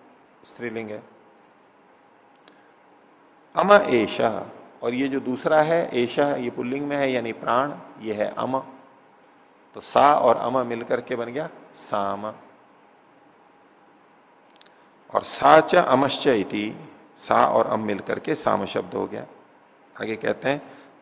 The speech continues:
तत्साम्नः सामत्वम, ये साम का सामत्व है कि उसमें सा भी है और अम भी है,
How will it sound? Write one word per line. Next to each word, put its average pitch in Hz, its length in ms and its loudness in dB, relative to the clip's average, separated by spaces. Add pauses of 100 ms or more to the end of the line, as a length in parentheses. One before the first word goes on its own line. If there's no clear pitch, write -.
तत्साम्नः 113 800 2
सामत्वम, 104 800 0
ये 135 120 -2
साम 143 320 0
का 156 140 4
सामत्व 151 520 0
है 98 180 -4
कि - 200 -16
उसमें 127 200 -8
सा 123 260 2
भी 147 140 2
है 151 200 4
और 143 120 2
अम 113 200 -8
भी 101 120 -10
है, 98 160 -16